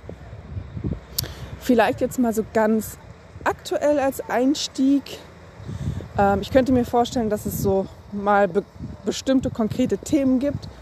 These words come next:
einfach, äh, die mir begegnen, ähm, die ich dann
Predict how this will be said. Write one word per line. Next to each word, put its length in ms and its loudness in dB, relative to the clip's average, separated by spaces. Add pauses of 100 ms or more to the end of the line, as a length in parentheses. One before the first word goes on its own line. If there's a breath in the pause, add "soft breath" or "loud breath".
(480 loud breath)
einfach, 640 2
äh, 100 4
die 140 4
mir 260 6
begegnen, 760 2 (880 loud breath)
ähm, 480 2 (1120 loud breath)
die 80 6
ich 100 2
dann 240 4